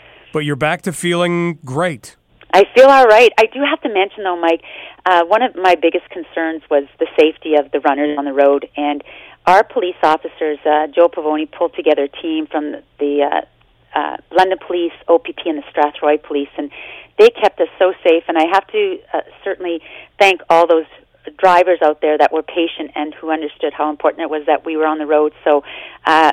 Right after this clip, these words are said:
Speaker 2: I have to give a lot of kudos to the police officers who kept, kept everyone safe.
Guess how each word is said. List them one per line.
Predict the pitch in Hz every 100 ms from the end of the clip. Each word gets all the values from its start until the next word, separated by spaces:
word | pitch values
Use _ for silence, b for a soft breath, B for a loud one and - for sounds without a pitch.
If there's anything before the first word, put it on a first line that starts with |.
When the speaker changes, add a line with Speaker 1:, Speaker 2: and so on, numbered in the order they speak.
| -
Speaker 2:
I | 165
have | 175 180
to |
give | 180 156
a |
lot | 151 160
of | 156
kudos | - 170 160 151 -
to | 165 156
the |
police | - 170 - -
officers | - - 160
who | -
kept, | - - - _ -
kept | - 147 - -
everyone | 151 151 143 139
safe. | 123 139